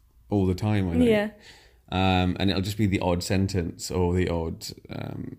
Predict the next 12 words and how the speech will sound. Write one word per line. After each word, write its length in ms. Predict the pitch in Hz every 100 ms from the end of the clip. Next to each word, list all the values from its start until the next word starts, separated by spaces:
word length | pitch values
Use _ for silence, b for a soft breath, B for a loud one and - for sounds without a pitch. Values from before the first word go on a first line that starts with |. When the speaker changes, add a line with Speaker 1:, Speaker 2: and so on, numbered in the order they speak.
| 107
Speaker 1:
thing 240 | 98 92
where 160 | 87 85
I'll 100 | 87
put 220 | - 87
on 80 | 98
a 40 |
different 360 | 90 101 - 90
voice 260 | 92 90 -
to 120 | 95
do 220 | 92 98
it. 260 | 80 - - b b b b b _
And, 460 | 117 120 120 110